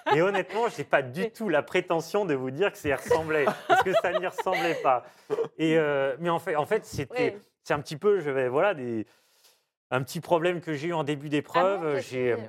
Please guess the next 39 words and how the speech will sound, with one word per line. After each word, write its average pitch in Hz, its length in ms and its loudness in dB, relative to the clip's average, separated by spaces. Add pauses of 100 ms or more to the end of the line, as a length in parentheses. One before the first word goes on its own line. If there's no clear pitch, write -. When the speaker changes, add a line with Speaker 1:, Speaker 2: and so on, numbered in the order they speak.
Speaker 2:
oui. 254 120 -10
Speaker 1:
mais 131 40 -2
en 156 80 2
fait, 208 120 2
j'avais 135 160 -2
beaucoup 139 240 -4
de 156 60 -10
stress - 300 -2
parce - 140 -14
que - 100 -12
vraiment, 147 340 -2
quand 156 120 -14
ils 120 160 -8
ont 127 60 -2
Speaker 2:
Ouais. 127 80 0
Speaker 1:
annoncé 135 340 -8
les, 107 440 -6
en - 40 -20
fait, - 220 -6
moi, 139 100 -8
je - 60 -12
suis, 127 100 -14 (180)
je - 60 -20
suis - 80 -10
un 120 60 -6
cuisinier, 131 600 -8
euh, 117 220 0 (320)
simple 170 540 -4 (340)
et 123 260 -4
je 127 200 -6
fais 131 180 -10
pas, 160 300 -8 (200)
'fin, 120 180 -4 (580)
les 147 140 -4
trompe-l'œil, 139 840 -2
euh, 117 240 -6
la 135 140 -6
transparence, 147 640 -4
c'est - 100 -16